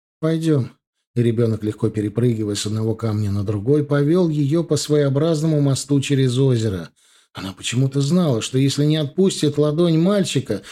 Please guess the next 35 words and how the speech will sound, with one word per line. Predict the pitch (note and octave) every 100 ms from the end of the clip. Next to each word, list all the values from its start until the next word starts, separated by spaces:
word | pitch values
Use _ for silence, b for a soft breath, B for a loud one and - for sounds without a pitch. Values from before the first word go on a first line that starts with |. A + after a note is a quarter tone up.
| B B
то | - A#2+
не | B2+
оступится. | B2 - F3+ F3+ A#2+ - - F2+ - _ _ -
А | -
в | -
противном | F2+ E2+ - D#3 F3+ E3+
же | D#3+
случае, | E3 F3 F3+ D3+ D3+ C#3+ C#3 B B -
даже | F#2+ B2 A#2
несмотря | B2+ C3 C#3 C3+ D#3 D3+
вниз | D3+ E3+ D#3 D#3
на | D#3
водную | F3 D#3+ D#3+ D3
гладь, | D#3+ F3+ E3+
она | D#3 D#3
знала, | C3 C#3+ D3+ D#3 D3
что | B2+ - A#2+ B2+
озеро | C3 C3+ B2+
наполняло | C3 B2 C3+ C3+ D3 C#3+ C#3+
вовсе | B2 B2 B2+ A#2+ - C#3+
не | D3
вода, | D3 D3 B2+ A#2 A2 - B B
а | -
что-то | - C#3 C#3+
совсем | - D3+ - - C#3+ F3
иного | F#3+ D3 D#3 E3+
толка. | E3 D#3+ D3 C3+ B2+ A2+ B B _
Когда | G2 F#2 G#2+
же | G2+
они | A2 A2
ступили | - G#2+ B2+ A#2
на | A2+
порог | A#2+ B2+ A#2
цветочного | - A#2 C3 B2+ B2 A#2
покрова, | A2 A2+ B2 D3+ E3 D#3